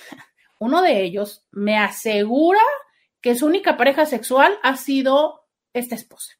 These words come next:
Y ya sé que nosotros que somos muy maliciosos, ¿no? O sea, nosotros los intis, o sea, tú y yo, <laughs> yo sé que dirías, ¿no? A lo mejor pensarías, "Mm, mijito, pues por eso,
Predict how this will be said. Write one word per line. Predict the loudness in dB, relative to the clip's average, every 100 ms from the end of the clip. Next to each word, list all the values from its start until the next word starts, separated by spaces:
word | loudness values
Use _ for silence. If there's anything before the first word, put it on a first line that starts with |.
| _ _ _ _ _ _
Y | 2
ya | 4 4
sé | 4 2 2 -2
que | -2
nosotros | -2 -4 -6 -8
que | -8
somos | -4 -4
muy | -2 -2
maliciosos, | -2 -2 -2 -2 -2 -4 -4
¿no? | -4 -4 -4 -8
O | -10
sea, | -2 -2 -2 -6
nosotros | -10 -8 -8 -6
los | -4 -4
intis, | -4 -4 -6 -10
o | -8
sea, | -6 -6 -4
tú | -4
y | 0
yo, | 0 0 -2
<laughs> | -12 -12 _ -10 -6 -6 -10 0
yo | 6 6
sé | 6
que | 6
dirías, | 6 6 4 6 6 4
¿no? | 2 4
A | 4
lo |
mejor | 2 -2 -2
pensarías, | 0 0 0 0 0
"Mm, | -2 -4
mijito, | -4 -6 -8 -8
pues | -12
por | _ -18
eso, | -14 -14